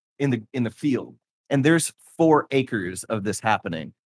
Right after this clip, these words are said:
And they would give me a penny per thing that I would pull out of the ground. My hand, and they're thorny too. They're, like, really awful. So, so I, I, I,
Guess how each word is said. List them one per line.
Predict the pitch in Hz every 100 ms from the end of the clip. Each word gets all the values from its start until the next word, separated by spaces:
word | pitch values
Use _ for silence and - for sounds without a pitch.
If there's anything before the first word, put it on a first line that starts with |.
| _ -
And | 127 131
they |
would | 143 127
give | 151 156
me | 151
a | 117
penny | - - 165 147 113
per | - - 147 139 127 123 _ _ _
thing | - 160 139 110
that | 117
I | 113
would | 107 101
pull | 143 127
out | 117
of | 101
the |
ground. | 110 123 104 107
My | 123
hand, | 160 151 -
and | 156 147
they're | 139 -
thorny | 180 196 185 101
too. | 98 156 104
They're, | 113 117
like, | 120 104 123
really | 147 113 104
awful. | 117 113 95 90 _ _ _ _ _
So, | 131 131 120 - _ _ 127 -
so | - 113
I, | 131 131
I, | 131 143 -
I, | 127